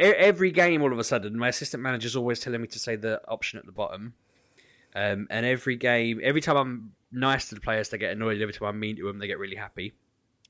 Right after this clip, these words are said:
uh, which I find confusing. And, uh, there's just a lot of weird little bits like that happening in it. And I, I was, like, top of the league for nine games, and then now I'm tenth, and it's like, what? Again, I, I, it's very odd. I don't know. It's suddenly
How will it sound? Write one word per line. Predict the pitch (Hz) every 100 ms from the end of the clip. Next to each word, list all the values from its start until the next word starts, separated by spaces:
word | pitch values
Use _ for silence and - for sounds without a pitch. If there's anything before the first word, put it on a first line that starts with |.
| _ _ _
uh, | 95
which | 92 95
I |
find | - 98 95
confusing. | 101 - 92 85 104 117 _ _ - _ _ _
And, | 110 110 110 104
uh, | 113 110 110 113
there's | 131
just | - 147
a |
lot | 147 117
of | 127 -
weird | 120 135 135 123
little | 123 107
bits | 120 -
like | 110
that | 131 -
happening | 110 104 101
in | 92
it. | 90 92
And | 104 98
I, | 98 110 - -
I | 113
was, | 120 117 117
like, | 113 - - _ _ _ _ _
top | - 135
of | 131
the | 117
league | 120 117 110 -
for | - 104 101 95 _ _ _ _
nine | 101 104 101 98
games, | 98 98 98 98
and | 107
then | 101 101
now | 107 107 98
I'm | 101
tenth, | - 120 98 - -
and | 98
it's | -
like, | 117 - 123
what? | - - 117
Again, | 135 - 131 104 -
I, | 123
I, | - - -
it's | -
very | 156 185
odd. | 170 113 98 -
I | 123
don't | 170
know. | 170 139 95 -
It's | 117
suddenly | - 151 151 147